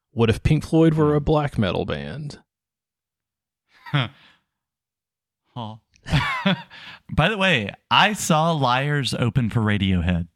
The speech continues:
Speaker 1: Yeah, I think some of my friends saw them
Speaker 2: That's
Speaker 1: on that tour too. I've seen Liars, like, on a headlining show, but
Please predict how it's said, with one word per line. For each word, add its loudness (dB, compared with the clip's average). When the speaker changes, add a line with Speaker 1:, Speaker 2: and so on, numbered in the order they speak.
Speaker 1:
Yeah, 4
I 0
think 0
some 0
of 0
my -2
friends -4
saw -2
them -2
Speaker 2:
That's -4
Speaker 1:
on -6
that -8
tour -6
too. -6
I've -4
seen 0
Liars, -2
like, -6
on -6
a -6
headlining -6
show, -6
but -2